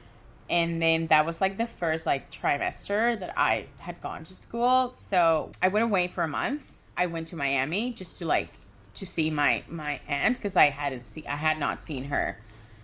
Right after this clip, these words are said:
for, like, over a year. So it was, like, the first time, like, actually seeing her after moving here. And I remember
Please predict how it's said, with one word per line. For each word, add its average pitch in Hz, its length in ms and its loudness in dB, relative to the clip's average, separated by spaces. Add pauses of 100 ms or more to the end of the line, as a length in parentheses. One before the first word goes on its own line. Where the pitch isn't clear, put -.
(100)
for, 156 480 4
like, 120 240 0
over 170 240 0
a 156 40 2
year. 202 280 4
So 233 100 -2
it 185 100 2
was, 185 80 -8
like, 165 180 -2
the 180 100 -4
first 240 340 0
time, 170 220 2
like, 147 200 -2
actually 143 840 -4 (920)
seeing 156 540 -2
her 226 300 6
after 160 340 -2
moving 151 400 -6
here. 269 400 0 (720)
And 247 640 4 (160)
I 185 140 2
remember 247 920 4